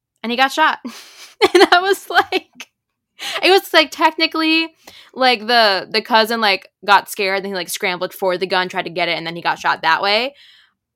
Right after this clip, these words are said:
But Gareth was like, "Yeah, no, just, I'm, I'm okay with it." And it was great. And I was just not, it, like, made up for, like, the stress sweat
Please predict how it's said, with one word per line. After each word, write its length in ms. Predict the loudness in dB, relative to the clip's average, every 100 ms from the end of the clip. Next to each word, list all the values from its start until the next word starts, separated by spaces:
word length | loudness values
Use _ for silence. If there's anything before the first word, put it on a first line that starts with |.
| _ -16
But 240 | -6 -2
Gareth 240 | 2 2 0
was 120 | -4
like, 120 | -2
"Yeah, 120 | -2
no, 380 | -2 -4 -8 -14 -18
just, 200 | -20 -20 _ _ _ _ _ _ _ _ _ _ _ _ -4
I'm, 180 | -4 -4
I'm 180 | -6 -6
okay 200 | -8 -6
with 160 | -6 -6
it." 160 | -10 -16 _ _ _ _ _ _
And 100 | -4
it 60 | -4
was 120 | -4
great. 380 | -2 -2 -2 -8 _ _ _ _ _
And 100 | 0
I 140 | 2 2
was 160 | -2
just 120 | -4
not, 460 | -2 2 4 4 0 -4
it, 140 | -2
like, 140 | 0 0
made 220 | 2 4
up 180 | 2 2
for, 240 | -2 -2
like, 260 | -2 -4 -6
the 200 | -10 -8
stress 340 | -4 -4 -4
sweat 380 | -6 -8 -8 -10